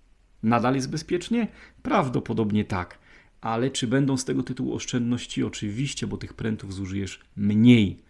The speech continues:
Jeżeli te pręty mają mieć fi na przykład szesnaście, a ty zrobisz czternaście, nadal mniej stali na to pójdzie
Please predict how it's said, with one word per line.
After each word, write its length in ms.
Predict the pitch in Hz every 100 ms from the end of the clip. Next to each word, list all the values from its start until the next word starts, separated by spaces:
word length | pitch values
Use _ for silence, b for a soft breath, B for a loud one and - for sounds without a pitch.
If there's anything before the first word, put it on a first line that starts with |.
| -
Jeżeli 340 | 107 143 156
te 100 | 156
pręty 560 | - 160 175 156 107 101
mają 380 | 98 117 135 135
mieć 300 | 120 113 -
fi 200 | - 165
na 120 | 147
przykład 460 | 110 - 123 113 -
szesnaście, 800 | - 127 - 143 131 - - 101 -
a 180 | 139 165
ty 140 | 160
zrobisz 400 | 139 147 160 165
czternaście, 840 | - - 170 170 165 - 208 233 214 - - - - -
nadal 460 | 104 131 151 165
mniej 240 | 143 135 120
stali 300 | - 120 113
na 100 | 110
to 120 | 110
pójdzie 500 | - 104 98 143